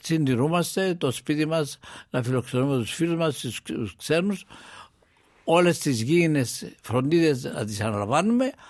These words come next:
αλλά ως εκεί υπάρχουν και οι άλλες, οι μόνιμες,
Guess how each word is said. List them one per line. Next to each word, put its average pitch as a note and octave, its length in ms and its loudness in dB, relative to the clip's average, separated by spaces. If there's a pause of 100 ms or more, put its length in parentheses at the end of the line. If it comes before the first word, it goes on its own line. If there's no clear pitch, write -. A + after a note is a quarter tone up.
(220)
αλλά G#2+ 300 0
ως D3+ 240 2
εκεί C3 480 0 (200)
υπάρχουν C3 500 0
και B2+ 100 4
οι A2+ 160 4
άλλες, A#2+ 580 4 (840)
οι B2 120 4
μόνιμες, C3+ 800 4